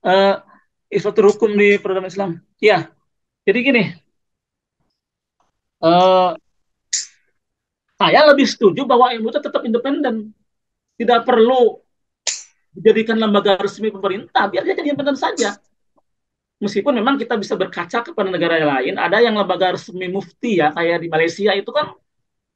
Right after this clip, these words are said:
lembaga muftinya resmi diangkat oleh negara, digaji oleh negara. Jadi keberadaan mufti itu jadi tidak independen dia, terkooptasi sama kekuasaan. Apa yang diinginkan oleh pemerintahan atau raja,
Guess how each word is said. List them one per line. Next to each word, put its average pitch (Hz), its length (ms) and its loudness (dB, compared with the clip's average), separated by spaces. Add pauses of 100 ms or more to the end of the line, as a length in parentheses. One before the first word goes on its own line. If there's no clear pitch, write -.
(400)
lembaga 202 480 0
muftinya 233 640 2
resmi 247 320 -2
diangkat 247 320 -2
oleh 214 160 4
negara, 196 400 0
digaji 180 320 -2
oleh 196 160 0
negara. 208 560 -4 (320)
Jadi 247 480 -6
keberadaan 208 480 2
mufti 214 340 -4
itu 214 140 -2
jadi 247 160 0
tidak 226 240 2
independen 269 560 0
dia, 196 420 0 (560)
terkooptasi - 840 -2
sama 240 180 -6
kekuasaan. 233 800 -2 (220)
Apa 220 240 0
yang 220 160 4
diinginkan 220 400 2
oleh 214 160 0
pemerintahan 202 720 -2
atau 190 160 -6
raja, 185 480 0